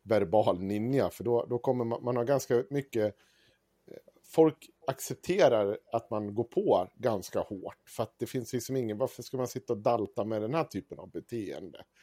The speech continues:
Eh, så länge man inte liksom sitter och hotar den här personen på något sätt, på ett väldigt otillbörligt sätt. Eh,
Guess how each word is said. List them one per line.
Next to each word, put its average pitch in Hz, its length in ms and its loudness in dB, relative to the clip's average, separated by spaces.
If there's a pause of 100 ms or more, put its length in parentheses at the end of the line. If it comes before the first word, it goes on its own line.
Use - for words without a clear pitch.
(360)
Eh, 76 340 -4
så 113 160 -2
länge 107 240 0
man 104 160 0
inte 104 180 -4
liksom 87 220 -6
sitter - 380 -10
och 85 340 -6
hotar 135 540 0
den - 80 -12
här - 180 -12
personen 71 480 -12
på 85 100 -12
något 76 140 -12
sätt, - 180 -10 (120)
på 76 80 -14
ett 73 60 -12 (280)
väldigt 101 360 0
otillbörligt 78 680 -8
sätt. - 420 -14 (600)
Eh, 85 360 2